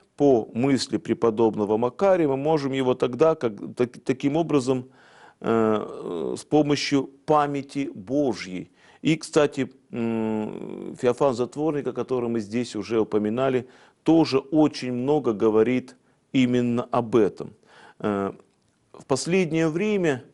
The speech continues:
в силу разных причин, обычно, м, одним из, э,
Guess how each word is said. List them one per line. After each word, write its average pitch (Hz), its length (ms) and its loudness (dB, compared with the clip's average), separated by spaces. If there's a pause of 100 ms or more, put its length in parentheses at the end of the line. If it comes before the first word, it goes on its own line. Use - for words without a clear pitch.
(360)
в - 140 -14
силу 135 340 0
разных 123 400 2
причин, 175 520 -6 (320)
обычно, 147 720 -2 (280)
м, 104 540 -4 (1120)
одним 151 420 0
из, 131 560 -6
э, 123 480 2